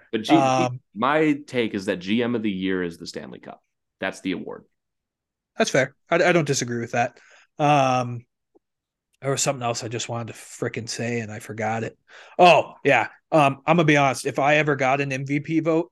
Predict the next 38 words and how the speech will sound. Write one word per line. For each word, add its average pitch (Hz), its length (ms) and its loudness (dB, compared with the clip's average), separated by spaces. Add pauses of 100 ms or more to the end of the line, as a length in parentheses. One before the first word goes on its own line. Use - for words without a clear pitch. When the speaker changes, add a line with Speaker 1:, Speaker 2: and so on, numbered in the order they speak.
(120)
Speaker 2:
I 135 160 0
would 139 220 -4
just, 127 320 -8 (880)
I, - 140 -4 (100)
I 151 180 6
would 147 160 4
make 135 200 0
a - 20 -4
mockery 110 480 -4
of 110 100 -4
the 113 100 -4
award. 107 360 -6
I 127 120 4
would 127 180 2
vote 113 260 0
just 120 400 -8
the 135 160 -2
most 120 240 -2
random 110 360 -2
ballot. 117 520 -2
Like, 113 320 -4 (640)
it, 120 200 4 (320)
never 170 360 6
Speaker 1:
You 151 60 6
Speaker 2:
give 139 160 4
Speaker 1:
do 151 80 6
Speaker 2:
me 120 100 2
Speaker 1:
it. 117 40 -2
Speaker 2:
an 117 60 -4
M 113 120 -8
V 110 120 -8
P 110 200 -10
vote. 110 260 -10 (200)
Speaker 1:
You 110 120 0
can 117 240 0
do 123 200 2
it 117 100 0
once. - 580 -14